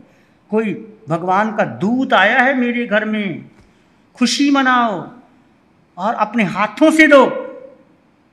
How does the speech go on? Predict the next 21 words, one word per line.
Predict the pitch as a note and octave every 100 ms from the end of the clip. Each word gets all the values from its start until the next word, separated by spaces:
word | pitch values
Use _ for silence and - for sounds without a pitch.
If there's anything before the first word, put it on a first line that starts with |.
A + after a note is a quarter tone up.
| _ -
और | E3+ E3
फिर | - E3
आकर | - E3+ F3+ F#3
के | F3+ E3+
यहाँ | D#3 G3+
प्रवचन | A3+ F#3+ E3 - B3
सुनो, | B3 G3+ D#3+ B2 A#2 -
ध्यान | C#3 E3+ F#3+ B3+ C4
करो। | B3+ F#3+ A#2+ - _ -
अभी | F3+ F#3+ G3
शिविर | - - A#3+ B3
लग | A#3 F3
रहा | E3+
है, | D#3+
बच्चों | A3 A3+ D4 D4
को | D4
भेजो, | C4+ B3+ A#3+ D#3+ - -
संस्कारित | B3 A#3+ - C4+ C4+ E4+ D#4+
करो | E4 D#4+
बच्चों | D#4 D#4 D#4 D4
को, | C#4 A3 - -